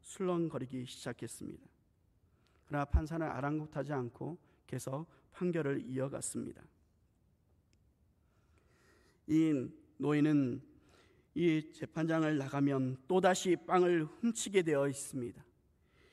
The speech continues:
이 노인이 빵을 훔친 것은 이 사람만의 잘못이 아닙니다. 이 도시에 살고 있는 우리 모두에게도 책임이 있습니다. 우리 모두는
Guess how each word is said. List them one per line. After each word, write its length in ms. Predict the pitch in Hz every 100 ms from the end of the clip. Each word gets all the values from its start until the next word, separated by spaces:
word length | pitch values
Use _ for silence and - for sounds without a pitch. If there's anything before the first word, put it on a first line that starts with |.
| _ -
이 220 | 170 190
노인이 400 | 180 175 190 190
빵을 380 | 185 202 208 196
훔친 360 | 202 214 -
것은 340 | 220 202 208 180
이 240 | 170 240
사람만의 540 | 240 233 226 220 208 190
잘못이 480 | - 160 170 - 156
아닙니다. 500 | 135 127 123 - 127 _ _ _ _ _ _ _ _ -
이 300 | 170 190 190
도시에 400 | 190 175 - 190
살고 340 | 190 185 190 196
있는 300 | 185 185 170
우리 340 | 180 208 220
모두에게도 760 | 208 185 233 247 233 214 208 208
책임이 420 | - - 214 202
있습니다. 500 | 151 - 139 120 - - _ _ _ _ _ _
우리 260 | - 147 147
모두는 600 | 135 139 151 156 135 117